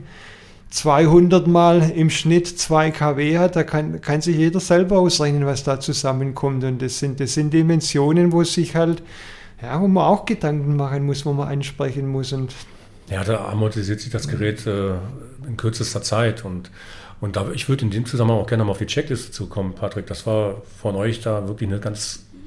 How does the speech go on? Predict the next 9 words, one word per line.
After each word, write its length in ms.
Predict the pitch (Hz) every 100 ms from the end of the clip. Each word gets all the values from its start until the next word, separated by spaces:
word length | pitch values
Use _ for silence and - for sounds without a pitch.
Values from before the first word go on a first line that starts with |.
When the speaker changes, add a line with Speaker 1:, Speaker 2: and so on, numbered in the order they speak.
| -
Speaker 2:
hervorragende 580 | 123 107 120 113 113 113
Idee, 460 | 101 92 101 120 - - - - - -
weil 320 | 104 101 107 -
anhand 320 | 107 110 104
dieser 180 | 107 101
Checkliste, 480 | - 156 - -
die 140 | 110 101
ihr 140 | 95
habt, 300 | 107 120 -